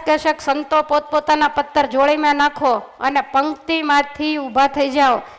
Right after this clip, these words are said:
તમામ હરિભક્તો પોતપોતાના ઘોડા સજ્જ કરીને અહીંથી નીકળો. આજથી અમારે આ મચ્છિયાઓનું પાણી હરામ છે."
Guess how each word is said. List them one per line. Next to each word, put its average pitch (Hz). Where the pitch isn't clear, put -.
તમામ 311
હરિભક્તો 302
પોતપોતાના 302
ઘોડા 277
સજ્જ 294
કરીને 294
અહીંથી 285
નીકળો. 277
આજથી 294
અમારે 311
આ 285
મચ્છિયાઓનું 311
પાણી 285
હરામ 240
છે." -